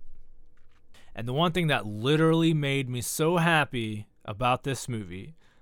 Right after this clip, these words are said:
was Chewie got a medal at the end of the film, which was such a happy moment because, as any fan should know, at the end of A New Hope, while Han and Luke got medals from Princess Leia, Chewie did not,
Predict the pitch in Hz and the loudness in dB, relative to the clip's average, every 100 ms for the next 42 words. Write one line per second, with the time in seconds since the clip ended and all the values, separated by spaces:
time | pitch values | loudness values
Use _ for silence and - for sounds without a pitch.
0 | - 139 - - 359 359 262 190 254 247 | -8 -4 4 10 12 10 6 12 12 12
1 | 175 135 143 214 202 170 156 147 156 160 | 10 6 8 10 10 10 8 6 4 2
2 | 208 214 208 151 135 - - 165 147 120 | 2 6 6 6 2 -2 0 6 6 4
3 | 120 135 - 160 139 - - 277 277 - | 2 0 0 -2 -2 -2 4 8 8 4
4 | - 165 143 139 143 180 190 214 202 190 | 0 6 6 6 4 4 4 0 0 0
5 | 160 143 139 135 135 139 139 147 135 135 | 2 2 2 4 2 2 0 -2 -4 -2
6 | 123 127 - 135 131 - 208 240 247 240 | -4 -4 -4 -4 -4 -4 2 2 2 0
7 | - 202 190 190 165 170 143 143 147 107 | 0 2 4 4 0 -2 0 4 4 4
8 | 90 - - - - 120 135 - 190 226 | -2 -12 -16 -14 -10 -2 -2 0 0 2
9 | 214 175 160 165 131 127 117 120 120 113 | 2 4 2 4 4 2 0 0 -2 -2
10 | 107 - 175 208 208 156 156 190 165 180 | -4 -2 2 2 0 2 4 2 2 2
11 | 147 139 147 147 139 - 123 104 - 185 | 2 0 2 2 0 -4 -6 -4 2 2
12 | 180 202 113 113 127 120 - - - - | 2 -4 -4 -2 0 0 -4 -10 -10 -2
13 | 240 285 254 202 127 127 135 110 | 0 2 4 4 2 2 2 2